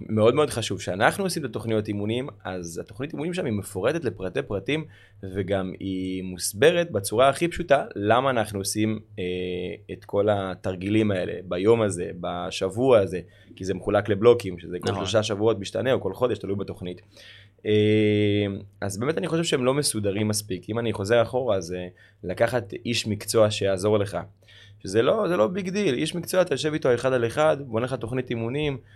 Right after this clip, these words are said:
Speaker 1: אה, תפריט, זה לא ניגע בדרגת תפריטי תזונה. אנחנו מדברים רק כרגע על תוכנית, על התוכנית אימונים. באמת, שיבנה לך את זה, אה, ואז יהיה לך משהו באמת מסודר. כי שאני ואתה, לצורך העניין, <laughs> מגיעים לחדר כושר,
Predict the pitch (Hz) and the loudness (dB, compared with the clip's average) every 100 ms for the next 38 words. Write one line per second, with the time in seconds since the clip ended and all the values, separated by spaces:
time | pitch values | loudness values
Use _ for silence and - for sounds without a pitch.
0 | - - - - - 156 135 156 170 151 | -20 -12 -8 -8 -4 -2 4 4 8 6
1 | 123 117 110 107 - 104 98 92 98 117 | 6 4 4 2 -2 -4 -2 -4 -2 2
2 | 123 117 117 113 113 110 98 104 110 107 | 2 4 6 8 6 4 -4 -4 -6 -2
3 | 101 98 101 110 107 98 117 165 135 - | -2 -2 -4 -2 -2 0 0 -2 -4 -12
4 | _ _ _ - - 95 127 131 101 101 | _ _ _ -10 -8 0 0 0 -2 2
5 | 123 127 123 123 117 127 120 - - - | 4 6 6 6 4 0 0 -14 -14 -8
6 | 95 95 92 90 110 117 113 104 98 113 | -2 0 2 6 6 6 0 -2 0 0
7 | - 101 98 98 110 110 113 - 95 87 | 0 0 0 2 2 2 0 0 0 -2
8 | 78 104 98 113 135 120 131 143 107 117 | -4 -8 -2 4 4 8 6 6 2 2
9 | 101 104 113 107 - 98 113 110 113 101 | 2 2 2 0 -4 -2 0 2 2 2
10 | 113 139 135 110 | 2 2 4 2